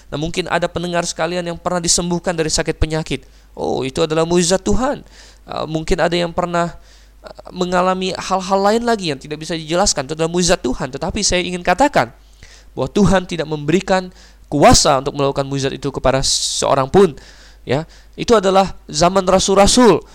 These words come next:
Itu adalah zaman, eh, ketika wahyu diturunkan. Musa punya kuasa itu, dan pada zaman Musa, eh, wahyu sedang diturunkan. Eh, nabi-nabi memiliki kuasa itu, sebagian dari mereka, dan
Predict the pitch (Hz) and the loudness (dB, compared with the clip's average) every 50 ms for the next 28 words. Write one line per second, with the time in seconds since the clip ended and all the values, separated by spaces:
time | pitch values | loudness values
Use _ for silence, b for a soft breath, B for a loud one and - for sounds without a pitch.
0 | b b b b - - 185 185 196 190 165 156 185 196 202 196 190 190 190 190 | b b b b -6 -4 0 4 4 4 4 4 4 4 6 4 4 2 2 -2
1 | 175 - - 76 73 65 53 - - - - - - - 190 - 190 180 196 214 | -6 -4 -2 -2 0 -2 -4 -6 -12 -16 -12 -12 -8 -8 -2 0 2 6 6 6
2 | 208 185 214 220 190 208 - 220 220 269 247 - - 143 120 - - - - 165 | 8 8 6 6 6 4 2 4 4 4 2 4 2 2 2 0 -10 -10 -2 4
3 | 240 262 - - 359 233 151 - - - 156 151 151 147 - 160 147 143 - 127 | 4 6 6 8 8 6 6 4 2 -4 0 0 -2 0 4 2 4 4 2 -2
4 | 123 127 - 180 233 - - - - _ - - - - - - 139 139 143 143 | -2 -2 -2 -2 -4 -4 -6 -14 -20 _ -20 -20 -20 -20 -12 -8 -6 -6 -6 -6
5 | 143 - b b b b - 143 147 139 151 151 156 160 170 233 - - - 143 | -10 -16 b b b b -6 -6 -2 0 0 0 0 0 0 -2 -2 0 0 -2
6 | 120 - - - - - - - - - - - 143 139 139 139 160 160 147 143 | -2 -4 -10 -20 -20 -20 -20 -20 -20 -20 -18 -10 -4 -4 -2 -2 -2 -4 -4 -4
7 | - 143 139 131 135 127 - 139 135 135 127 127 - 120 107 104 - B B B | -4 -6 -6 -8 -8 -8 -8 -6 -6 -6 -6 -4 -4 -4 -4 -4 -10 B B B
8 | B B B B B B B B - 135 139 139 147 170 180 180 214 214 220 233 | B B B B B B B B -2 0 0 2 4 4 4 4 4 4 4 4
9 | 233 294 277 226 170 - 143 156 156 156 151 151 147 - 156 151 135 - 151 147 | 6 6 4 4 2 -2 -6 -6 -4 -2 -4 -4 -6 -6 -10 -10 -6 0 0 2
10 | 147 - 139 139 139 190 196 - - 147 143 139 143 143 139 131 135 135 135 131 | 2 2 -2 -2 -2 -4 -6 -6 -4 -4 -4 -2 -2 -2 0 2 0 0 2 0
11 | 123 123 123 - 180 254 254 160 147 143 147 | -2 -2 0 0 -2 -2 0 -4 -6 -8 -8